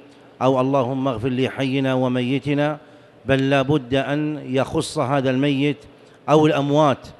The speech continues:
إذا كانوا جمعا أن يخصهم بالدعاء. والثاني أن يدعو الله عز وجل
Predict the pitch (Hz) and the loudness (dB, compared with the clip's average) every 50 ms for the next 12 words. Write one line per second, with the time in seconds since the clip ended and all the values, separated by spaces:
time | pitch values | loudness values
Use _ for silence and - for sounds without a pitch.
0 | - - - - - - 127 117 131 127 120 - 139 131 131 127 131 127 127 127 | -20 -20 -20 -20 -14 -10 -4 -2 -2 -2 -2 0 -2 0 0 0 0 -2 -2 -4
1 | 123 - - - - - - - 117 113 147 143 143 139 147 160 156 156 139 - | -6 -10 -18 -20 -20 -20 -20 -12 -2 0 2 2 4 2 2 2 0 -2 -6 -10
2 | - - - - - - 135 131 135 135 131 127 - - 156 143 - - 165 135 | -18 -20 -20 -20 -10 -4 -2 -2 0 0 0 0 0 -2 -4 -4 -4 -2 -2 0
3 | 143 147 143 135 139 117 110 127 127 131 143 127 92 - - - - - - - | 0 0 -2 -2 -4 -4 0 0 2 2 2 0 0 -4 -12 -20 -20 -20 -20 -20
4 | _ - _ _ _ 135 135 131 - - 160 151 156 160 160 160 160 160 165 - | _ -20 _ _ _ 2 2 2 4 4 6 6 8 6 6 4 2 0 0 -2
5 | 139 139 135 131 139 156 156 - 139 156 147 143 135 135 143 143 127 123 135 113 | -2 -2 0 0 0 0 0 0 -2 2 2 2 2 2 2 2 2 2 0 -2
6 | 123 127 117 120 135 131 131 117 135 143 139 127 | -2 -4 -2 0 2 2 2 2 2 2 2 0